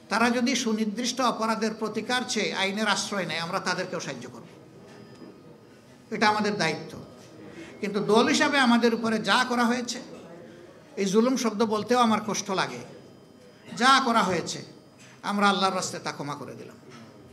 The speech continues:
দল হিসাবে আমরা কোনো প্রতিশোধ নেব না। তবে এটা আশা করব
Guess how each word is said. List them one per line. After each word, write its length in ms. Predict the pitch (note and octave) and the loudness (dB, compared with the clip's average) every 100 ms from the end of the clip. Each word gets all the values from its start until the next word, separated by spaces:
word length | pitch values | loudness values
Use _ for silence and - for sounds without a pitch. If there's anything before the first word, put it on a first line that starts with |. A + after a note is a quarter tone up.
| - - - - - - F#3+ - - - - - - - - E3+ | -20 -20 -20 -20 -20 -20 -20 -20 -20 -20 -20 -20 -20 -20 -10 4
দল 220 | G#3+ B3 | 6 6
হিসাবে 320 | B3 C#4 C#4 | 4 4 4
আমরা 260 | A#3+ A3+ A3 | 4 4 4
কোনো 200 | G#3+ G3+ | 0 -2
প্রতিশোধ 680 | G3 G3 F3+ F3+ - - | -4 -4 -8 -10 -12 -10
নেব 200 | E3+ D3+ | -6 -6
না। 80 | B2+ - - - - - - - - - - - - - - - - - - - - - | -8 -12 -20 -20 -20 -20 -20 -20 -20 -20 -20 -20 -20 -20 -20 -20 -20 -20 -20 -20 -20 -8
তবে 260 | F#3 G#3+ G#3+ | -2 0 0
এটা 220 | A3+ A3+ | 4 4
আশা 220 | G3+ A#3+ | 4 0
করব 340 | A3+ - - | -2 -6 -8